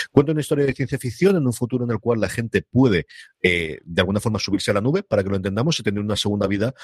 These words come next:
pues, dentro de, generada dentro del ordenador. No es una cosa que no hayamos visto previamente, pero a partir de ahí lo combina, eh, con la investigación de por qué ha muerto él, el, el, el protagonista muere por un accidente de coche y qué ocurrió detrás del accidente de coche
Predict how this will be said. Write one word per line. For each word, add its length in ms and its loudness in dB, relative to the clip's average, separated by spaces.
pues, 180 4
dentro 280 2
de, 500 -4
generada 400 2
dentro 240 -4
del 80 -2
ordenador. 380 -4
No 240 0
es 120 -4
una 60 -4
cosa 180 -6
que 60 -2
no 80 0
hayamos 200 -2
visto 180 -4
previamente, 520 0
pero 140 6
a 20 -2
partir 260 2
de 40 4
ahí 60 2
lo 80 2
combina, 420 0
eh, 360 0
con 320 2
la 120 4
investigación 640 0
de 100 4
por 320 0
qué 140 -2
ha 60 4
muerto 440 0
él, 140 0
el, 140 -2
el, 180 -4
el 200 -2
protagonista 520 0
muere 280 0
por 120 -6
un 60 -4
accidente 400 -4
de 80 -2
coche 280 -4
y 20 -12
qué 100 0
ocurrió 280 -2
detrás 220 -2
del 100 -6
accidente 300 -6
de 120 -2
coche 320 -4